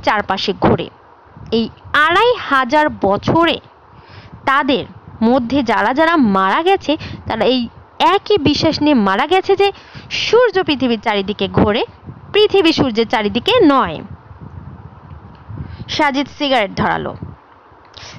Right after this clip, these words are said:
সিগারেটের ধোঁয়া ছাড়তে ছাড়তে বলল, "তাতে কি?" তখন তা কোনো টেলিস্কোপ ছিল না,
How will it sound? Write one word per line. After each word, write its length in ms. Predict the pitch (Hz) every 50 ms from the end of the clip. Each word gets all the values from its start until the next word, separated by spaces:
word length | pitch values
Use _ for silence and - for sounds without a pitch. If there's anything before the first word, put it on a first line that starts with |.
| - - -
সিগারেটের 440 | - 339 349 453 508 508 - 494 494 - -
ধোঁয়া 320 | - - 226 247 302 392
ছাড়তে 380 | 427 - - 330 285 - - 269
ছাড়তে 240 | 262 262 233 - 233
বলল, 260 | 202 208 214 262 381
"তাতে 300 | - - 415 480 - 494 - -
কি?" 220 | 196 165 - - - - - - - - - - - - - - - - - - - - - - - -
তখন 380 | - 277 269 - 392 427 453 415
তা 380 | - - 311 269 233 240 320 381 - -
কোনো 200 | - 247 233 233 - - _
টেলিস্কোপ 540 | 311 311 330 359 - - - - 370 381 - - - -
ছিল 320 | - - 339 320 339 330
না, 360 | 285 240 196 175 151 151 -